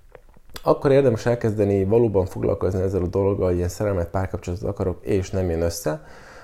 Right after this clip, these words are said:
amikor mondjuk ez már úgy évek óta tart, tehát egy hosszabb ideje tart, jó? Tehát ez az egyik.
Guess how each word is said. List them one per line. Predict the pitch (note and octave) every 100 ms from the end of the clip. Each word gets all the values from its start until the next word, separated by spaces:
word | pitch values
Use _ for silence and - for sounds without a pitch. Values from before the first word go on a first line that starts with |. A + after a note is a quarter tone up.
| -
amikor | - A#2+ A#2+ C3
mondjuk | C3 B2+ B2
ez | B2+
már | B2+ B2+
úgy | C3
évek | C3+ C3+ G2+ -
óta | F#2+ F2 -
tart, | F2 E2+ -
tehát | G2
egy | G#2
hosszabb | - B2+ - G2 -
ideje | F#2 F#2+ F2
tart, | F2+ - E2+ F2 -
jó? | A2 A2+ D3+
Tehát | D#3+ B2
ez | - B2
az | A2+
egyik. | G#2 F2 - -